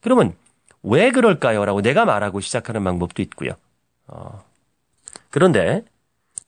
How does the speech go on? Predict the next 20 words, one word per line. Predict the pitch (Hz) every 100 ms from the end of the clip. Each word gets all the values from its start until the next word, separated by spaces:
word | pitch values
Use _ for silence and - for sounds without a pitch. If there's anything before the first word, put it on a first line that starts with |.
| _
어, | 95 98 101
여기서 | 113 123
이제 | 131 123
질문 | - 131 170 208
얘기가 | 117 101
좀 | 98 123
나왔죠. | - 76 - _ _ - 156 240 _ _ _ _ - - -
질문을 | - - 127 202 220 226 226 220 220 214 214 214 208 233 240 139 - - -
저도 | 135 135
굉장히 | 135 170
중요하게 | - 147 175 151
생각하는데, | 139 110 - 90 92 156 85 - _ _ - - - _ -
어, | 58 55 58
질문, | - 131 165 190 113
모든 | 131 180 202
질문이 | 190 180
다 | 185
좋은 | - 110 120
건 | 139
아니에요. | 95 90 80 131